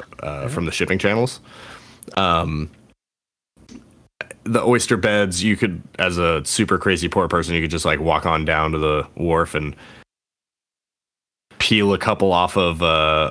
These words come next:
Speaker 2: off, off the wood on the wharf or the rocks, and then boom, you got, you got a lunch full of protein, man. Um, but also it's, you know, disgusting little slugs in a shell.
Speaker 1: Yeah. Yeah, little shell slugs <laughs> that aren't
Speaker 2: And
Speaker 1: snails.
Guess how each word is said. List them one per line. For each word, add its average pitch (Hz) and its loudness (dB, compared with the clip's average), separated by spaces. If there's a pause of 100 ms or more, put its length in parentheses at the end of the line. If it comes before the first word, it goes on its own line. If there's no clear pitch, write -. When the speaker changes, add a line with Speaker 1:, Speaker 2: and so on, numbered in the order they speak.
(140)
Speaker 2:
off, - -2
off 90 0
the 98 0
wood 90 2
on 82 2
the 82 -2
wharf 85 0
or 80 0
the 76 -2
rocks, 82 0 (280)
and 90 0
then 85 0
boom, 92 0
you 90 0
got, 87 2
you 117 2
got 87 0
a 73 -4
lunch 90 0
full 101 2
of 98 0
protein, 85 -2
man. 87 -2 (760)
Um, 82 0 (100)
but 101 0
also 95 2
it's, - -4 (120)
you 98 0
know, 82 2
disgusting 92 0
little 82 -2 (880)
slugs 80 -2 (240)
in 85 -2
a 80 -2
shell. 104 0
Speaker 1:
Yeah. 98 -4 (500)
Yeah, 107 0
little 104 0
shell 107 0
slugs 110 0 (140)
<laughs> - -20
that 101 0
aren't 104 0
Speaker 2:
And 98 4
Speaker 1:
snails. 110 0